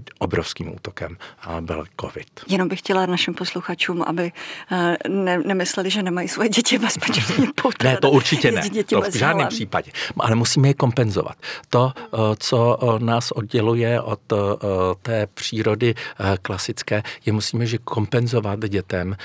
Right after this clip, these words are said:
Speaker 1: to, že je připoutáme na půl hodiny do auta, tak musíme ten pohyb kompenzovat, eh, eh, eh, následným, eh, uvozovkách navýšením. Eh, to, že je doma nezavřeme už do ohrádky, eh, že jim, eh,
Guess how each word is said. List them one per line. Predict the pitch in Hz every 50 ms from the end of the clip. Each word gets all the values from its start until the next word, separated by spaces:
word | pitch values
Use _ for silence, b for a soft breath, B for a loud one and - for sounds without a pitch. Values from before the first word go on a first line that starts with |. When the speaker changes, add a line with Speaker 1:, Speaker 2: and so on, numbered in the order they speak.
| B B -
Speaker 1:
to, | - 98 101 - -
že | - 101 104
je | 101 101
připoutáme | - - - - - 101 95 - 110 104 101 110 104
na | 98 92
půl | - - 107 95
hodiny | 92 92 101 101 101 101 95
do | 101 95 98
auta, | 95 101 - - 101 - B B
tak | B - - -
musíme | 95 - - 110 101 104
ten | - 107 101
pohyb | - 95 92 98 -
kompenzovat, | - - 90 90 - 95 90 87 95 92 90 92 90 92 - -
eh, | 98
eh, | 90 90 92 98 - - 98 90 92 92 92 95 104 - 92 90 87 90
eh, | 90
následným, | 95 92 92 90 87 - - - 90 92 90 95 92 90 92 98 95 B B B B B
eh, | 92 92 87 87 87 92 87 87 - 110 - _ _ _ _ _ _ _ -
uvozovkách | - 95 98 98 107 - - - 98 95 - -
navýšením. | - 87 85 85 110 127 - - - 76 73 71 - - - B B B B B B
Eh, | 92 92 90 87 87 -
to, | - 117 110 113 B B B
že | - 98 98
je | 95 92
doma | 92 95 92 92 92 90 92 - - -
nezavřeme | 92 87 87 92 90 95 98 - 92 95 95 92 92 95 B B B B -
už | - 98 - 98
do | 98 98 92
ohrádky, | 92 87 87 90 90 92 92 92 92 - - - - 95 95 101 -
eh, | - - - - 98 92 92 92 95 95
že | 92 98 98
jim, | 98 98 98 98 98 104
eh, | 101 - - - - 98